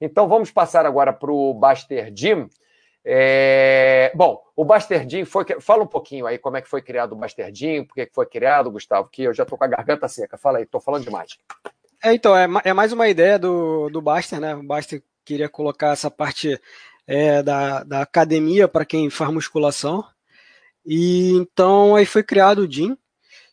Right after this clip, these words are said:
Speaker 2: que é legal que você consegue, é, o Ma-, o Mauro alimentou aí com, com os exercícios,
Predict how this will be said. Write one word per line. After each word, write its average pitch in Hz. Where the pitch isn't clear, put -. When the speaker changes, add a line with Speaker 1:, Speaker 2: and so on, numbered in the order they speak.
Speaker 2:
que 185
é 208
legal 208
que 226
você 214
consegue, 180
é, 151
o 156
Ma-, 170
o 165
Mauro 190
alimentou 170
aí 151
com, 143
com 156
os 147
exercícios, 156